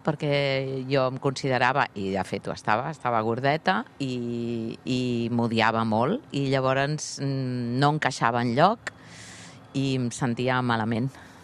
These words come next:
amb el món. És una època dura, l'adolescència. No sé si algú que la visqui bé, però és difícil. És, mm, buscar-te a tu, entendre tu, acceptar-te a tu, saber qui ets,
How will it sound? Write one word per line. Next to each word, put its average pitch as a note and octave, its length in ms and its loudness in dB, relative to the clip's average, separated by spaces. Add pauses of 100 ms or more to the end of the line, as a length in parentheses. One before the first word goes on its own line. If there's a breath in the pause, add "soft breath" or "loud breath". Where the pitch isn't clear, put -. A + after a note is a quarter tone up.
(200 loud breath)
amb C3+ 180 2
el B2 80 4
món. C3+ 380 0
És C#3+ 120 4
una G3+ 220 6
època D3+ 320 4
dura, B2 240 2
l'adolescència. A2+ 720 0
No C#3 80 2
sé D3+ 180 2
si C#3 240 -2
algú C3 300 2
que D3 100 2
la B2+ 140 2
visqui C3 320 -4
bé, C#3+ 140 2 (640 loud breath)
però C#3+ 160 8
és D3 160 2
difícil. B2+ 640 0 (520 loud breath)
És, C3 460 0
mm, F#2+ 220 -4 (400)
buscar-te C3+ 480 2
a C3+ 40 2
tu, E3 540 2
entendre C#3 460 2
tu, E3 320 4
acceptar-te C#3 600 0
a C3 80 6
tu, E3+ 320 2
saber C#3 340 0
qui C#3 280 0
ets, F3 500 0